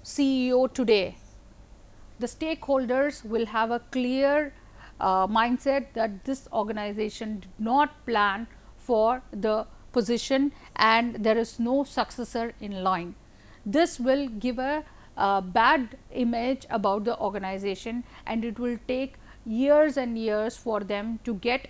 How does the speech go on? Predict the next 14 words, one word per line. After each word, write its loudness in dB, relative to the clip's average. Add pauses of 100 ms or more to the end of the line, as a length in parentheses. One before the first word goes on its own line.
out 2
of -8
this -4
situation -8 (420)
going 0
forward, -6 (320)
because 0 (100)
two 2
things 0
will -2
happen. -6 (180)
One, 2 (260)
the -4
position -2